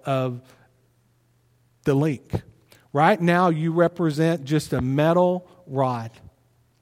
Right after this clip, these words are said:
You know, you may have a thought, "Well, my purpose in life is I'm gonna make this money. My purpose in life is I'm gonna get married. I'm gonna have children. My purpose in life is, man, I'm gonna retire at the age of forty,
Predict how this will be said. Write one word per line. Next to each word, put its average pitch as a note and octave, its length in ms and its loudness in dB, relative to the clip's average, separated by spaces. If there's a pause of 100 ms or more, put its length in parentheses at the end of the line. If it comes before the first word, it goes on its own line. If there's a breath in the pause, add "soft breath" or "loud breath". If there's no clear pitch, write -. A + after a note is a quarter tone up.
(640 soft breath)
You C#3+ 120 -2
know, C#3+ 100 2
you C#3+ 220 0
may F#3+ 220 2
have D#3+ 480 0 (360 loud breath)
a C#3 100 0
thought, D#3+ 540 2
"Well, D3+ 180 2
my D3 160 0
purpose F3 460 0
in D3 120 0
life D3+ 300 0
is C3+ 140 -2
I'm C3+ 160 0
gonna D3 120 0
make C#3+ 340 -2
this D#3 200 -2
money. D3 400 -2
My C#3 180 -2
purpose D#3 360 -4
in C#3 60 -2
life C#3 260 -2
is B2+ 100 -4
I'm C#3 200 0
gonna D3 120 -2
get C#3+ 140 0
married. C#3 380 0
I'm C3+ 100 -2
gonna C#3+ 140 -2
have C3+ 160 -4
children. D3 500 -2 (320 loud breath)
My D3+ 100 4
purpose E3 460 2
in D3 80 0
life D3 340 0
is, D3+ 160 2
man, C#3 160 -2
I'm D3+ 120 0
gonna D#3 120 -2
retire D#3 480 0
at C#3+ 140 -2
the C#3 120 -2
age C#3+ 280 2
of A#2+ 80 -8
forty, E3 520 0